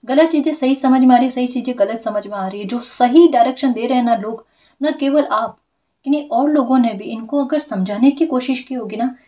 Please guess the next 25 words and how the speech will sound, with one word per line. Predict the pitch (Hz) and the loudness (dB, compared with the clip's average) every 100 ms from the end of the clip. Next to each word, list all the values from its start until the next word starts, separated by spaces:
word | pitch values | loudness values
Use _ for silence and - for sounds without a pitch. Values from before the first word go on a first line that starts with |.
| _ _ | _ _
कि | 277 | -4
नहीं | 302 | -2
बेटा | 233 - 277 | -4 -4 -4
आप | 294 - | -4 -2
गलत | 202 262 | -2 -2
जा | 247 233 | -4 -8
रहे | 208 | -8
हो, | 180 _ _ _ _ 185 | -14 _ _ _ _ -12
वहाँ | 185 240 | -6 -6
से | 262 294 285 | -4 -4 -4
ताल्लुक | 240 220 240 254 - _ - | -2 -2 -2 -6 -10 _ -8
बंद, | 220 262 - - _ _ _ _ _ _ _ - | -2 -2 -2 -12 _ _ _ _ _ _ _ -10
आना | 214 285 | -2 0
जाना | 285 277 240 | 2 2 2
बंद, | 226 269 - _ _ _ _ _ _ _ _ _ _ _ _ 190 | 4 4 2 _ _ _ _ _ _ _ _ _ _ _ _ -8
वो | 233 | -2
भी | 247 262 | 2 4
मिले | 208 202 | 2 -2
हुए | 190 190 | -2 -2
हैं, | 190 | -2
वो | 190 220 | -2 -2
भी | 233 214 | -2 0
गलत | 196 185 - | 0 0 -6
है | - 185 | -12 -10
लोग, | 180 170 | -10 -10